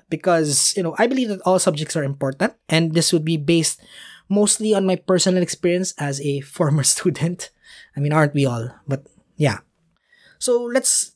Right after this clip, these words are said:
divide all the subjects that we study in school into three main categories. First, you have your arts, right? So in the arts would involve, you know, fine arts, drawing, et cetera, and music, right? And, you know,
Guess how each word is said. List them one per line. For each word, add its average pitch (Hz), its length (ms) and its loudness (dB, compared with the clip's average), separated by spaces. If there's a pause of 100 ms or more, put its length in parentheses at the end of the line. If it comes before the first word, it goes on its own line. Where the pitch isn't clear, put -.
divide 240 800 0
all 240 160 0
the 247 80 0
subjects 165 380 0
that 165 180 -4
we 170 100 -4
study 147 300 0
in 139 80 -2
school 131 340 -6
into 131 220 -10
three 170 260 0
main 170 240 2
categories. 135 640 -4
First, 226 320 2
you 233 60 2
have 180 260 2
your 151 160 0
arts, - 680 2 (720)
right? 190 200 0 (400)
So 175 220 2
in 165 80 2
the 160 60 -4
arts 190 360 2
would 165 120 0
involve, 151 480 2
you 151 60 -4
know, 110 240 -12 (480)
fine 147 300 2
arts, 143 340 -2
drawing, 135 460 0
et 113 60 -10
cetera, 131 500 -6 (760)
and 143 400 0
music, 156 520 4 (560)
right? 160 260 -2 (640)
And, 135 520 -8 (120)
you 165 80 -2
know, 127 240 -6